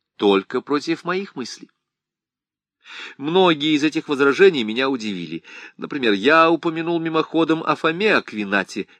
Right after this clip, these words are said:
как об одном из представителей западного христианства, а мой оппонент возражает, что Фома писал против греков. Отчего бы ему и не писать против греков, которые сами немало писали против латинин.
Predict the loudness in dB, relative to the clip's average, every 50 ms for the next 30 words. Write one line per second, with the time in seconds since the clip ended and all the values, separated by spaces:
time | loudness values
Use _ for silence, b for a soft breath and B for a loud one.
0 | b -4 -4 0 0 2 2 2 0 0 -2 -2 -2 -2 -4 -2 -4 -6 -6 -6
1 | -4 -4 -2 -2 -2 -4 -4 -4 -2 -2 -2 0 2 2 2 2 0 -6 -8 -6
2 | -6 -6 -6 -4 -6 -8 -8 -6 -4 0 0 0 0 -4 -8 -4 -4 -4 -4 B
3 | B B B B 0 0 0 0 -2 -2 2 4 4 6 6 4 2 2 2 0
4 | 2 2 0 -2 -2 -4 -4 -4 -2 0 2 2 2 2 2 2 2 2 0 -2
5 | -8 -6 -4 -4 -4 -4 -2 -4 -4 -4 -6 -10 -10 -6 -4 -4 -2 -4 -4 -2
6 | 2 2 2 0 0 -6 -10 -10 -10 -8 -4 0 2 2 2 2 -2 -8 -10 -10
7 | -12 b b b b b b b b b b b -10 -10 -10 -8 -6 -4 -2 0
8 | 2 4 4 4 4 4 0 0 0 0 0 -2 -2 -2 -4 -6 -4 -4 -4 0
9 | 0 0 0 0 0 0 2 2 2 2 -2 -6 -6 -6 -6 -4 0 2 2 2
10 | 2 -2 -8 -8 -10 -18 b b b b b -2 0 2 2 2 2 2 0 0
11 | 0 2 2 2 2 -2 -6 -6 -6 -8 -6 -2 -2 0 0 0 -2 -2 -6 -10
12 | -6 -4 -2 -2 -2 -2 -2 -2 -4 -4 -4 -4 -10 -10 -6 -6 -6 -6 -6 -8
13 | -14 -12 -12 -14 -16